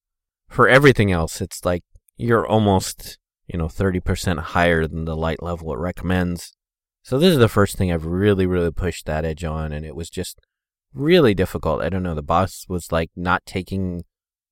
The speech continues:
barely any damage at all, and then the whole area keeps respawning with bad guys every now and then.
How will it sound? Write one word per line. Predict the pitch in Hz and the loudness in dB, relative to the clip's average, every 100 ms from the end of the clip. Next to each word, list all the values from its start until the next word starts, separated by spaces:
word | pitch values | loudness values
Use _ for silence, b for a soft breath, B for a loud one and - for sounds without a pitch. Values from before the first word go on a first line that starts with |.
| _ - | _ 4
barely | 117 123 113 104 85 | 6 6 6 2 2
any | 90 | -2
damage | 85 82 85 82 | -2 -2 -2 -4
at | 90 | -2
all, | 110 107 101 101 - _ _ _ _ - | -2 0 -2 -4 -10 _ _ _ _ -4
and | 95 | 2
then | 104 | 4
the | 90 | 4
whole | - 101 95 | 4 4 6
area | 87 90 82 | 6 4 2
keeps | - - 80 | -2 -8 -8
respawning | - 78 - - 127 117 | -6 -6 -6 0 2 4
with | 104 - | 0 2
bad | 127 123 | 2 4
guys | 120 110 104 | 4 4 4
every | 110 101 | 2 0
now | 98 95 | 0 0
and | 92 | 0
then. | 90 90 90 | 0 -2 -2